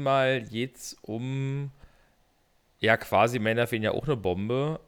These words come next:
aber irgendwie bei den Olympischen Spielen oder irgendwie sowas oder irgendeiner,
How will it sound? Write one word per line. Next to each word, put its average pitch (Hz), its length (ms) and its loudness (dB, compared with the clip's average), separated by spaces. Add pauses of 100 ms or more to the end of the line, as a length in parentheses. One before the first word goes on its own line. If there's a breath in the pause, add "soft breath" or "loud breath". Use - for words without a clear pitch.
aber 120 480 4
irgendwie 127 460 -2
bei 107 300 2
den 120 240 2
Olympischen 113 540 -4
Spielen 170 680 -2
oder 160 240 0
irgendwie 147 240 -2
sowas 147 240 0
oder 113 120 2
irgendeiner, 120 420 0